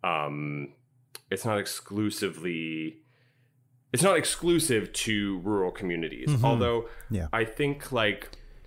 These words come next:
Speaker 1: um, I did an interview at another theater, um,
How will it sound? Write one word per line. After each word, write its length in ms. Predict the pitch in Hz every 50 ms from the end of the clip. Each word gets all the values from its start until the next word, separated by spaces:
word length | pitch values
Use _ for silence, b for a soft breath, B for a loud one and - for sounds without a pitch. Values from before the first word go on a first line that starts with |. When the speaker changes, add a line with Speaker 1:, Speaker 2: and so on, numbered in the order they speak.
| B B B B B - -
Speaker 1:
um, 640 | 101 98 92 90 90 85 85 85 85 80 80 - - - - - - - - B B B B
I 120 | - 139 151
did 180 | 156 208 220
an 140 | 208 196 -
interview 640 | - 139 151 160 - - 185 160 156 160 151 151 139
at 80 | 123
another 480 | 110 104 104 107 107 113 127 139 139 123
theater, 760 | - - 98 90 87 82 85 82 85 87 87 87 87 B B B B B B B B _ -
um, 540 | 95 92 85 82 82 80 78 80 80 78